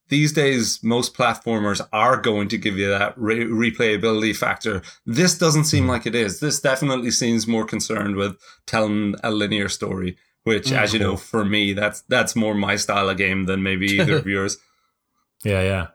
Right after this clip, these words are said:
Speaker 2: That's interesting. I think I'd give it a shot, though.
Speaker 1: Yeah, I think, I think you should get a kick out of it, definitely for, for the soundtrack and, and for the story. I think both of yous, uh, would, would enjoy it.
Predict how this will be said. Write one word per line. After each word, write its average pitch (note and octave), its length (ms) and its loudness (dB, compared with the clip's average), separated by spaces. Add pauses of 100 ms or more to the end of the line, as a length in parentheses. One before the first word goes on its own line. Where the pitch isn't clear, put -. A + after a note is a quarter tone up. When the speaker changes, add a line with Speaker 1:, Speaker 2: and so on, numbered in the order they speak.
(540)
Speaker 2:
That's A#2 160 0
interesting. G#2 500 0 (760)
I F#2+ 40 -2
think C3+ 200 -2
I'd G#2+ 100 -2
give G2+ 120 0
it F2+ 60 -2
a E2+ 60 0
shot, - 300 -2
though. E2+ 220 -4 (340)
Speaker 1:
Yeah, G2 380 0 (100)
I A2+ 100 2
think, B2 300 0
I A#2+ 120 2
think B2+ 220 0
you B2+ 100 0
should A2 160 -2
get A2 140 2
a G2+ 60 -2
kick G#2+ 200 -4
out G2+ 160 0
of F#2+ 80 -4
it, G2 160 -4
definitely G#2 480 0
for, G2 460 -2 (240)
for C3 140 0
the A#2+ 100 -2
soundtrack A2 840 2
and, G2 520 -2
and G2+ 200 -4
for A2+ 160 -2
the G2+ 140 -2
story. G2+ 500 -4
I G2+ 80 2
think G#2 280 -2
both G2 180 0
of - 60 -6
yous, G2+ 340 -2 (480)
uh, F2+ 340 2
would, F2+ 300 -2
would G#2 160 -2
enjoy F2+ 360 -2
it. F#2 80 -8